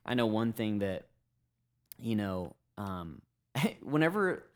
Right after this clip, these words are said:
like, if you're wanting, like, your family so badly, like a mom or a dad or a brother or sister, whatever, to, like,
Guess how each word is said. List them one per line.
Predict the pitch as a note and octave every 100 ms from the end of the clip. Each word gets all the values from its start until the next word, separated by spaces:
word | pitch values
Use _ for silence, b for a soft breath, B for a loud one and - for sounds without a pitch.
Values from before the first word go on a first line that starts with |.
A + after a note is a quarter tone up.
| b _
like, | C#3 C3
if | A#2
you're | A#2+ C3 D#3
wanting, | C#3+ A#2+ B2 B2 A#2+
like, | G2+ F2+
your | F#2 G2
family | G2 G2 G2 G2+
so | G2+ - F#2+
badly, | F#2 F2+ F#2 F#2+
like | F2+ F2
a |
mom | F2+ F#2 F#2
or | E2+
a |
dad | E2+ F2 F2
or | E2+
a |
brother | D#2+ F2
or | F2
sister, | - F2 F2
whatever, | F2 F2+ F2
to, | - F#2
like, | E2 D#2+ D#2+